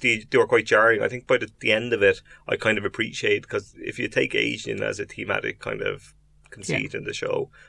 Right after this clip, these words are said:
Speaker 1: I think it, it works comparatively well at certain points. Better than others, I would argue,
Speaker 2: Yeah.
Speaker 1: but certainly at certain points it works really, really well. Um, but it didn't need it, but I think at some points it worked, some points it didn't.
Speaker 2: It's, yeah, that's it exactly. I think that you could have done it with about half, if not a
Speaker 1: Yes.
Speaker 2: third of them.
Speaker 1: And
Speaker 2: Like,
Speaker 1: I
Speaker 2: I'm not sure that you needed to keep going
Speaker 1: No.
Speaker 2: back to the box.
Speaker 1: No.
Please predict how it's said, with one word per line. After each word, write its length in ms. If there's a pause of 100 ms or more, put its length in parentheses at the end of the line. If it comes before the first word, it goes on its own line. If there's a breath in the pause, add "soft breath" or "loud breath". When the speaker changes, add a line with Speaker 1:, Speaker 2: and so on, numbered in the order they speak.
Speaker 1:
I 80
think 160
it, 160 (160)
it 340
works 220
comparatively 480
well 480 (380 soft breath)
at 100
certain 280
points. 260
Better 280
than 160
others, 280
I 80
would 120
argue, 180
Speaker 2:
Yeah. 60
Speaker 1:
but 180
certainly 280
at 120
certain 200
points 200
it 80
works 180
really, 240
really 120
well. 240 (540 loud breath)
Um, 360
but 180 (300)
it 180 (440)
didn't 300
need 320
it, 140 (260)
but 140
I 80
think 240
at 160
some 180
points 220
it 60
worked, 180
some 100
points 200
it 40
didn't. 280
Speaker 2:
It's, 200
yeah, 140
that's 200
it 60
exactly. 320
I 40
think 180
that 80
you 160
could 180
have 140
done 180
it 140
with 200
about 440
half, 420
if 160
not 140
a 40
Speaker 1:
Yes. 140
Speaker 2:
third 200
of 100
them. 140
Speaker 1:
And 80
Speaker 2:
Like, 120
Speaker 1:
I 20
Speaker 2:
I'm 80
not 140
sure 160
that 100
you 120
needed 280
to 60
keep 300
going 240
Speaker 1:
No. 80
Speaker 2:
back 240
to 80
the 80
box. 560
Speaker 1:
No. 100